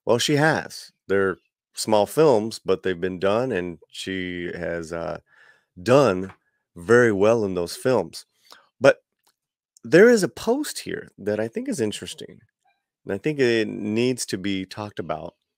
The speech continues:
And it's from Franco. And Franco says, "If she does, I wonder if she'll stay true to who Saint Joan really was." Now, we're going to, uh, look, check out this video of his. Then I'm gonna give you my, my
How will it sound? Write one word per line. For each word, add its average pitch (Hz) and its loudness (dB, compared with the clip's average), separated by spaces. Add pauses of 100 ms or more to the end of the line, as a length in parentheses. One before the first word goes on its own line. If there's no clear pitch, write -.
(1040)
And 104 -2
it's 98 -4
from 131 -2
Franco. 131 -2 (200)
And 101 -10
Franco 127 0
says, 101 0 (120)
"If 151 -2
she - -8
does, 107 2
I 104 -4
wonder 110 -2
if 98 -10
she'll 101 -10
stay 90 -8
true 127 -6
to 101 -8
who 104 -6
Saint 123 -4
Joan 95 -2
really 92 -4
was." 90 0 (500)
Now, 95 2
we're 107 0
going 98 0 (120)
to, 90 -4
uh, 85 -4 (160)
look, 92 -4
check 127 -6
out 127 -4
this 95 -6
video 107 0
of 80 -2
his. 85 -6
Then 123 0
I'm 160 0
gonna 135 0
give 110 0
you 104 -4
my, 101 0 (1160)
my 101 2